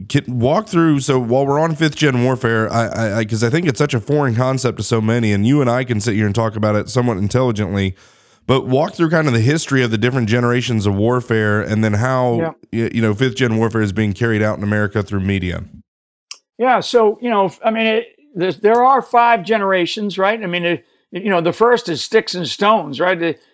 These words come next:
Speaker 2: and then you go through the development of, of new weapon systems, you know, machine guns. You develop new things like airplanes. You develop new things like tanks, ships, ca-,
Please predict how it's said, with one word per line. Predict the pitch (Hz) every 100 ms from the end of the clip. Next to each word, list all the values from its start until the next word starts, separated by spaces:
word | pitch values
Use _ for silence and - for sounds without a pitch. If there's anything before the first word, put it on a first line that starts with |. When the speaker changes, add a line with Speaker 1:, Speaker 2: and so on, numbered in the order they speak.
| -
Speaker 2:
and | 190
then | 226
you | 240
go | 214 202
through | - 208 208 190 175 _ -
the | 190
development | 170 180 196 208 202
of, | 170 143 -
of | 180 156 139
new | 196
weapon | 196 190 220 214
systems, | - 214 - 214 208 202
you | 208
know, | 190 196
machine | 160 - 220 214
guns. | 208 214 208 208 196 131 _ _ _
You | 165
develop | 151 170 202 196 -
new | 196
things | 208 220 208 180
like | 175 - -
airplanes. | 196 214 208 208 208 202 202
You | 170
develop | 156 185 202
new | 196 196
things | 196 196 180
like | 185 180
tanks, | - 202 208 -
ships, | - 202 214 -
ca-, | -